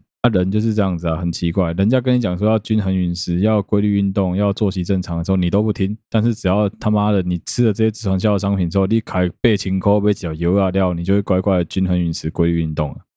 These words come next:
啊，不然今天我们也来开一个录音档好了啦，就是买，卖我录音档，一个录音档卖八千啊，好不好？我就每天，我就录音，每天骂你说你这死胖子还不好好运动，你还不好好乖乖吃饭，你还不乖乖睡觉，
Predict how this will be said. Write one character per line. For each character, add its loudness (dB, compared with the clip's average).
啊， 0
不 0
然 2
今 -2
天 4
我 0
们 0
也 -2
来 0
开 0
一 2
个 0
录 2
音 0
档 -2
好 -4
了 0
啦， -4
就 -10
是 4
买， 0
卖 2
我 2
录 2
音 0
档， -2
一 0
个 2
录 4
音 0
档 -2
卖 0
八 0
千 0
啊， -2
好 -4
不 2
好？ 2
我 -2
就 0
每 0
天， 2
我 -2
就 2
录 2
音， 2
每 0
天 2
骂 2
你 0
说 2
你 0
这 2
死 -4
胖 0
子 -6
还 0
不 2
好 0
好 2
运 0
动， 0
你 -6
还 0
不 2
好 0
好 0
乖 -2
乖 0
吃 -4
饭， 2
你 -4
还 0
不 0
乖 2
乖 2
睡 0
觉， -2